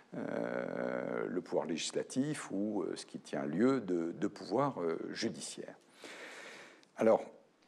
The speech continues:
bon, pour ce qui est du, de l'autorité judiciaire ou du pouvoir judiciaire, on sait absolument ce qu'il faut faire. Donc ça, c'est très simple, euh, transformer le Conseil constitutionnel en véritable cour constitutionnelle, exigence de qualification, et cetera. Bon,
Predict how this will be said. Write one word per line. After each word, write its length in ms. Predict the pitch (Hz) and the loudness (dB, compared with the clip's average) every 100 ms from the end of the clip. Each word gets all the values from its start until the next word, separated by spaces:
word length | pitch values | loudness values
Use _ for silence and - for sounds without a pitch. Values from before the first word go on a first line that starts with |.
| - | -2
bon, 180 | - - - - - | -2 -2 -10 -14 -4
pour 140 | 107 | -2
ce 60 | - | -2
qui 280 | 123 127 | 4 10
est 140 | 131 123 | 10 8
du, 400 | 101 98 95 - | 4 -4 -4 -2
de 80 | - | 2
l'autorité 500 | 95 101 110 101 101 | 4 6 6 6 4
judiciaire 560 | 90 85 85 - 117 90 | 2 2 -2 4 4 4
ou 60 | |
du 80 | 85 | 0
pouvoir 240 | - 78 73 | -2 -2 -2
judiciaire, 480 | 76 78 - 143 | -4 -4 2 2
on 60 | 135 | 2
sait 160 | - 113 | 4 4
absolument 440 | - 117 107 127 | 6 2 4 0
ce 80 | - | 0
qu'il 140 | - | -4
faut 100 | - | -2
faire. 320 | 98 82 65 62 | 0 2 0 -2
Donc 120 | - | -10
ça, 80 | - | -8
c'est 140 | - | -10
très 180 | 80 - | -8 -6
simple, 500 | - 85 98 123 - | -2 2 4 4 2
euh, 180 | 85 78 | 2 2
transformer 500 | - 101 - 90 85 | 0 -4 0 2 2
le 80 | 82 | 0
Conseil 300 | 87 - 82 | -2 -2 -2
constitutionnel 680 | - - - - 80 80 | -4 -10 -12 -4 0 0
en 60 | 76 | 0
véritable 520 | 80 78 76 78 78 | 0 -2 0 -2 -2
cour 200 | - 82 | -6 -6
constitutionnelle, 960 | - - - - - - 73 87 101 101 | -6 -8 -8 -10 -4 0 4 6 6 6
exigence 480 | 85 87 80 76 - | 2 -2 -2 -4 -4
de 80 | 80 | -6
qualification, 800 | 76 71 - - - - 120 | -6 -8 -10 -4 -4 -2 -2
et 20 | - | -4
cetera. 320 | - 104 113 | -6 -4 -2
Bon, 220 | 101 - | -2 -6